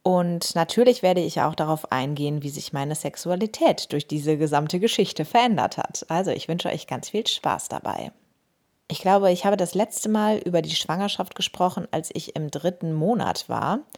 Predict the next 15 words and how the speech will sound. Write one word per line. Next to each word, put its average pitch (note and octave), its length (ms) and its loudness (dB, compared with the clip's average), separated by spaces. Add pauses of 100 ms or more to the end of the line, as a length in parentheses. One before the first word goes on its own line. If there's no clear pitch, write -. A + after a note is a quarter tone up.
(760)
Vielleicht D3 300 2
erinnert A3 320 4
ihr G3 120 4
euch F#3 200 2
noch, F#3+ 240 2
ich D#3 140 -6
habe C#3 160 -2
da C3 100 0
mit F#2 160 -6
meinem C3+ 340 -6
Freund - 380 2
auch F3+ 220 0
gemeinsam E3 400 -2
darüber D3+ 320 -4
gesprochen, D#3 800 -4